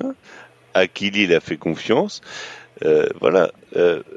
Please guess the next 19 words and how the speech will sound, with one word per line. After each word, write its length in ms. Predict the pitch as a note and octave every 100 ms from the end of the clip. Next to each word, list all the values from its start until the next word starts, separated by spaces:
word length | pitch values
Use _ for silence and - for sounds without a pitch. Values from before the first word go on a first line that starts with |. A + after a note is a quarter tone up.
| - C#2+ -
c'est 200 | - G#2+
pas 380 | - G3 F#3+ A2
le 160 | A2 G2
fait 320 | - B2+ -
que, 360 | - G2+ D#2+ C#2+
non, 100 | B2
non, 140 | D#3+ E3
mais 360 | A2+ G#2+ G2+
voilà, 300 | F#2+ A#2 D3
on 100 | G2 F2
peut 300 | C#3+ E3+ E3 _
faire 180 | - A#2
confiance 580 | - A#2+ - B2+ A#2 - - - - - - _ -
à, 160 | F#2 -
à 140 | F2 E2
un 60 |
jeune, 480 | D#2+ - F2+ A#2+ F#3+ - _ _ _ _ _ -
euh, 240 | F2+ D#2+ D#2+
dans... 1120 | D#2 D#2 D#2+ D2+ C#2+ C#2 C#2 C2+ C2 C2+